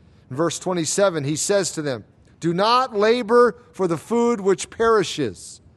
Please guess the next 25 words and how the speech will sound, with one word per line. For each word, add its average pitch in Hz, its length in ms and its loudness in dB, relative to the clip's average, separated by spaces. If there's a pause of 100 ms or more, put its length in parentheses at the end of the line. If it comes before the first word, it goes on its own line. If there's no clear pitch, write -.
(800)
but 170 160 -2
for 196 120 -4
the 180 120 -2
food 254 340 -2
which 220 220 -2
endures 214 640 2
to 180 180 0
everlasting 220 680 0
life, 214 360 0 (500)
which - 220 -4
the 175 100 -4
Son 254 340 0
of 233 120 2
Man 226 300 0
will 202 120 2
give 196 340 -2
you, 156 320 -2 (360)
because 156 300 -4
God 220 360 2
the 185 80 -2
Father 208 440 2
has 156 160 0
set - 500 0 (180)
his 165 220 -2
seal 156 640 0